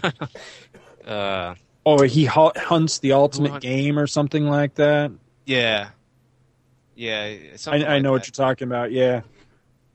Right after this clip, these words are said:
Speaker 1: Yeah, th-, and that was an excellent miniseries. Um, not a miniseries, miniseries, but they just collected it in, uh, like, a gold foil cover or something. That was a couple years back, actually. It was probably maybe the nineties or, uh, maybe the eighties, actually. But it was, it's a really nice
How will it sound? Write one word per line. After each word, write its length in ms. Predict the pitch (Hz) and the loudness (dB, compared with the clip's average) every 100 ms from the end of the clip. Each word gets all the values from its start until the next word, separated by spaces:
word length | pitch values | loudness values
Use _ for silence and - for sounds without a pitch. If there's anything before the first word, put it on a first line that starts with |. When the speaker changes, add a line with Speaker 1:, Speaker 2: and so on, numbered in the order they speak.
| _ _ | _ _
Speaker 1:
Yeah, 300 | 117 104 98 | -2 -2 -2
th-, 140 | 90 | -6
and 80 | 120 | -8
that 100 | 160 | -6
was 140 | 175 123 | -6 -8
an 140 | 92 | -10
excellent 420 | - 120 - 98 101 | -10 -10 -12 -18 -18
miniseries. 420 | 98 - 98 95 92 | -18 -18 -18 -18 -18
Um, 160 | 107 | -16
not 200 | 123 147 | -8 -8
a 40 | 131 | -6
miniseries, 360 | 123 113 110 | -8 -10 -12
miniseries, 440 | 110 113 101 101 98 | -12 -12 -14 -16 -16
but 80 | 110 | -12
they 80 | 123 | -10
just 160 | 127 | -10
collected 380 | - 120 107 110 | -10 -10 -10 -10
it 160 | 101 85 | -12 -12
in, 140 | 101 98 | -14 -14
uh, 360 | 95 90 82 - _ _ | -14 -14 -18 -20 _ _
like, 160 | 98 98 | -18 -18
a 40 | 92 | -18
gold 440 | 107 107 104 107 _ _ | -14 -12 -12 -16 _ _
foil 500 | - _ 98 101 101 | -20 _ -12 -10 -10
cover 400 | - 98 107 107 | -12 -12 -10 -12
or 40 | |
something. 400 | 113 120 123 123 123 _ _ _ _ - | -12 -12 -10 -12 -14 _ _ _ _ -6
That 80 | 107 | -4
was 180 | 127 127 | -4 -8
a 60 | 85 65 67 - | -18 -20 -20 -8
couple 220 | 190 202 | -6 -4
years 160 | 104 95 | -6 -4
back, 260 | 101 101 | -2 -2
actually. 320 | 90 90 - - | -4 -8 -12 -14
It 40 | |
was 120 | 110 | -18
probably 300 | - - 120 | -10 -4 -4
maybe 220 | 107 98 | -4 -8
the 120 | 92 87 | -10 -8
nineties 560 | 90 104 101 95 98 | -6 -4 -6 -8 -12
or, 260 | 92 - - | -14 -16 -12
uh, 100 | 58 - | -10 -10
maybe 260 | 117 151 160 | -4 -4 -2
the 80 | 71 | -2
eighties, 280 | 98 101 | -2 -2
actually. 280 | 95 95 98 | -4 -4 -8
But 320 | 92 92 73 | -6 -4 -4
it 40 | 98 | -6
was, 180 | 123 - | -6 -4
it's 260 | 107 - | -2 -2
a 40 | 151 | 0
really 220 | 135 127 | 2 2
nice 420 | 113 104 - - | 0 -2 -4 -8